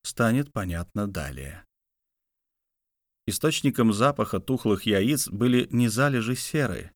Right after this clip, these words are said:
но сероводород, сочившийся наружу откуда-то из глубины. Нам крайне повезло, что его концентрация была невелика, и взрыв нам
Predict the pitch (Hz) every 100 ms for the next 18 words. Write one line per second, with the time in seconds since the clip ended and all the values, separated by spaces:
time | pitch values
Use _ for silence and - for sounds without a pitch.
0 | _ _ _ _ _ - 87 92 - 117
1 | 117 117 113 131 135 - - _ _ _
2 | _ - - - 120 110 101 - 101 98
3 | 95 120 135 151 - 117 - 147 143 143
4 | 135 - 123 117 127 127 127 117 80 -
5 | _ _ _ _ _ _ _ - 107 107
6 | 104 113 127 135 135 131 123 135 110 85
7 | - 64 76 95 90 _ - 92 87 90
8 | 92 113 123 120 104 104 107 110 113 120
9 | - 147 90 - _ 92 95 95 113 131
10 | 131 120 127